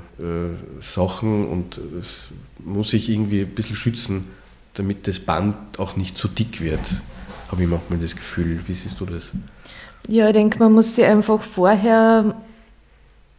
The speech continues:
Speaker 2: bei der Vorbereitung vielleicht schon überlegen, wie man die Reise an sich einordnet.
Speaker 1: Mhm.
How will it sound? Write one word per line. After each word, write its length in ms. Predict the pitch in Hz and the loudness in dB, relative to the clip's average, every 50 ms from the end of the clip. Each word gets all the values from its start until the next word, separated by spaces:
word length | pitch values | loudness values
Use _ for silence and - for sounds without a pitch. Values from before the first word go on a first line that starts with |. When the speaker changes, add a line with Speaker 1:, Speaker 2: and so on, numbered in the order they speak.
| _ - - | _ -6 0
Speaker 2:
bei 100 | 208 196 | 2 2
der 100 | 202 208 | 4 4
Vorbereitung 540 | 202 202 196 202 220 214 202 196 208 208 202 | 4 2 2 4 4 4 4 2 0 -2 -4
vielleicht 300 | 190 208 202 208 208 - | -2 0 0 0 2 2
schon 80 | 220 | 2
überlegen, 500 | 196 208 196 185 180 190 196 202 202 202 | 4 6 6 8 8 6 6 6 4 2
wie 120 | 196 214 208 | 4 4 4
man 180 | 208 208 196 | 4 4 4
die 100 | 196 202 | 4 2
Reise 540 | 196 165 165 175 185 190 - 208 202 202 - | 2 4 4 4 4 4 4 4 4 2 2
an 140 | - 190 190 | 2 2 2
sich 340 | 190 - 208 196 196 - - | 2 0 -2 -2 -2 -2 0
einordnet. 720 | 180 185 190 - - 185 185 185 190 190 185 180 185 - | 0 2 2 2 0 0 0 0 0 0 0 -2 -4 -4
Speaker 1:
Mhm. 260 | 104 101 95 95 107 | -4 -4 -2 -4 -6